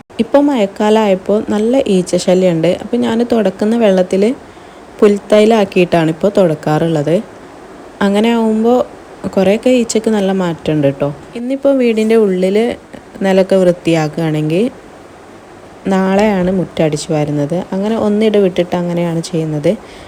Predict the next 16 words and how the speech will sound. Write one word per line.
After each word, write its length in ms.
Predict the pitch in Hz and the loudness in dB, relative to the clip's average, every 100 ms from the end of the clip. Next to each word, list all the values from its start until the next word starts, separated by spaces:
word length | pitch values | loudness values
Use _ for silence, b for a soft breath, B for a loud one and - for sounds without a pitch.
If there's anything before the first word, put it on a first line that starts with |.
| B | B
മറ്റതെല്ലാം 580 | - 190 214 247 220 208 | -6 -2 2 2 2 2
കൂടെ 260 | 214 214 240 254 - - - - | 2 2 2 0 -6 -20 -14 -2
ഒരു 140 | 196 214 | 2 4
ദിവസം 340 | 220 202 202 | 2 0 -2
തന്നെ 160 | 190 202 | -2 -2
ചെയ്യാൻ 360 | 202 180 175 180 | 0 0 0 -2
നിൽക്കുമ്പോൾ 420 | 180 175 175 185 | -2 -2 0 0
നമുക്ക് 260 | 180 170 175 | 0 -4 -4
തീരെ 320 | 165 170 214 | -2 0 -2
ടൈം 280 | 214 185 170 170 | 0 0 0 -4
കിട്ടൂല. 340 | 151 156 151 175 214 B B B B - - - 185 | -4 -4 -2 -2 -6 B B B B -20 -20 -10 -8
ഇപ്പോഴത്തെ 340 | - 170 190 | -2 0 2
ഈ 100 | 202 | 4
ഒരു 140 | 208 | 4
സിറ്റുവേഷനിൽ 600 | 208 196 190 165 - 165 165 | 0 -2 0 -2 -2 -4 -2
അങ്ങനെയാണ്. 540 | 156 151 156 156 | -4 -4 -4 -4